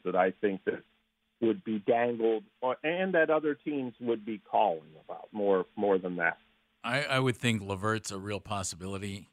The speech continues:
Speaker 2: And, Sammy, I, I say that because some of the reasons you just said. When you have Garland and Mitchell, and th-, those, those minutes are gonna be tough to come by, and he's the type of guard and sometimes small forward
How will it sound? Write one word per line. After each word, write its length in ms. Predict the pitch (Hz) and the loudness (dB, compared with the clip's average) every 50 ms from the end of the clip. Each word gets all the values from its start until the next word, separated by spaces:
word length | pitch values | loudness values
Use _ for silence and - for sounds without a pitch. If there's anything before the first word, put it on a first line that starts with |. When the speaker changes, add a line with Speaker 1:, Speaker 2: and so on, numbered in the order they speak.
| _ _ _ _ - | _ _ _ _ -16
Speaker 2:
And, 240 | 92 98 98 92 87 | -12 -8 -8 -8 -6
Sammy, 320 | - - 113 104 107 104 101 | -6 -6 -4 -4 -4 -4 -4
I, 220 | 107 113 85 110 | -4 -4 -4 -4
I 40 | 107 | -4
say 240 | 98 - 117 110 104 | -4 -4 -4 -4 -4
that 240 | 104 104 104 104 - _ _ _ _ | -2 -2 -4 -4 -8 _ _ _ _
because 240 | - 98 - _ 107 _ _ | -20 -20 -20 _ -20 _ _
some 220 | - - 113 110 | -14 -10 -8 -8
of 60 | 107 98 | -8 -8
the 60 | 101 | -8
reasons 380 | 107 107 98 87 95 85 85 | -10 -10 -10 -10 -12 -14 -16
you 60 | 101 104 | -16 -16
just 240 | 90 95 90 - | -14 -10 -8 -8
said. 220 | - 107 95 90 - _ _ _ _ _ _ _ _ _ _ _ _ _ _ _ _ _ - | -8 -8 -8 -10 -12 _ _ _ _ _ _ _ _ _ _ _ _ _ _ _ _ _ -2
When 160 | 120 120 120 | 0 2 2
you 100 | 113 110 | 2 2
have 520 | 107 117 123 135 143 139 123 113 107 _ | 2 4 4 6 6 4 2 0 -6 _
Garland 640 | - 117 113 120 120 117 117 113 110 107 101 95 101 101 _ _ _ - | -2 2 4 4 4 4 2 0 0 0 -2 -4 -8 -16 _ _ _ -4
and 240 | 117 117 113 104 101 | -2 -2 0 0 -2
Mitchell, 400 | 104 107 - - 101 76 76 - _ _ _ _ _ _ _ _ _ _ _ _ _ _ _ _ _ _ _ _ - | -4 -4 -6 -8 -10 -10 -14 -16 _ _ _ _ _ _ _ _ _ _ _ _ _ _ _ _ _ _ _ _ -6
and 180 | 113 117 117 | -4 -4 -4
th-, 120 | 113 107 104 | -4 -6 -4
those, 340 | 101 117 135 131 - - - _ _ _ - | -2 0 0 0 0 -2 -8 _ _ _ -4
those 200 | 143 139 123 110 | -2 -2 0 2
minutes 300 | 131 127 120 113 - - | 2 2 2 0 -2 -4
are 20 | |
gonna 140 | 135 110 101 | -6 -6 -6
be 160 | 95 90 80 - _ _ | -6 -8 -10 -12 _ _
tough 180 | - 117 104 - | -8 -8 -8 -8
to 80 | - 107 | -10 -12
come 220 | - 101 101 107 | -6 -4 -4 -2
by, 240 | 92 82 76 78 71 - _ _ _ _ | -2 -4 -6 -6 -8 -12 _ _ _ _
and 260 | - 107 110 110 104 95 | -6 -4 -2 -2 -2 -2
he's 260 | 113 135 143 131 - | -2 -2 -2 -2 -6
the 80 | 127 | -8
type 300 | - - 120 110 104 - | -6 -4 -4 -4 -4 -4
of 180 | 98 98 92 _ | -10 -20 -18 _
guard 440 | - 104 101 98 95 95 95 92 92 _ _ _ _ _ _ _ _ - | -6 -4 -2 -2 -2 -4 -6 -10 -16 _ _ _ _ _ _ _ _ -8
and 160 | 110 107 107 | -4 -4 -4
sometimes 480 | - - 123 113 - 104 101 104 90 - | -2 -2 -4 -4 -4 -4 -6 -6 -6 -6
small 220 | - 101 95 90 | -6 -6 -6 -6
forward 400 | - - 101 95 95 87 80 78 | -8 -8 -10 -8 -8 -8 -10 -12